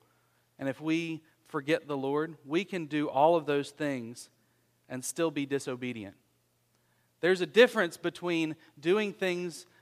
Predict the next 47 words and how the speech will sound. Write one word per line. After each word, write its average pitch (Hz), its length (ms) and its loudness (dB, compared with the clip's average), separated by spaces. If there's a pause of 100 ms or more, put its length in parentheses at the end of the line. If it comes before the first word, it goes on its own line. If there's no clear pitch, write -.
(140)
because 156 340 2
we 160 100 0
love 160 260 8
the 175 100 0
Lord 131 340 0
with 123 140 -6
all 147 280 6
of 147 80 0
our 147 100 4
heart 131 300 2
and 127 80 -12
with 127 120 -6
all 143 260 6
of 139 80 0
our 135 140 2
soul 131 380 -2
and 117 100 -8
with 123 120 -10
all 143 240 4
of 131 100 0
our 123 120 4
might, 127 360 2 (1700)
and 135 140 -10
doing 165 240 0
things 151 260 -4
because 135 340 -6
we, 123 300 -10 (200)
we 123 120 -8
think 135 220 -10
we're 117 80 -10
supposed - 460 -12
to. 104 160 -16 (680)
Doing 160 260 0
things 151 280 -4
out 135 160 6
of 123 120 -2
religious 127 540 -4
obligation 120 840 -2
or, 113 280 -4 (280)
or 117 560 -2 (320)
this 135 260 -4
idea 127 380 2
of 120 320 -2
being 135 320 -4
a 120 80 -6
good 117 260 -6
person. 110 460 -12